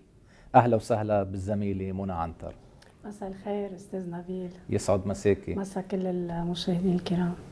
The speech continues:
Speaker 1: يطول عمرك. بتحني لهيك، لهديك الزمن؟
Speaker 2: كتير، كتير.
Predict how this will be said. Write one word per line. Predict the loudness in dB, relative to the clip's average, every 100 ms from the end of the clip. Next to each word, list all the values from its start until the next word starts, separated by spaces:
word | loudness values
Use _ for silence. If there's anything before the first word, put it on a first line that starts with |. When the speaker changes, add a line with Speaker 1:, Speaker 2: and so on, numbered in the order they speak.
| -14 -8
Speaker 1:
يطول | -8 2 4 4
عمرك. | 0 -2 -4 -4
بتحني | -4 6 8 8
لهيك، | 6 6 6 2 -4
لهديك | -6 -2 -2 4 4 4
الزمن؟ | -2 -2 -2 -2 -8 -16 -16 -14 -14 -12 -12
Speaker 2:
كتير، | 10 12 12 10 0 -12 -14 -14 -16 -18 -14 -14 -12 -16
كتير. | 2 8 8 6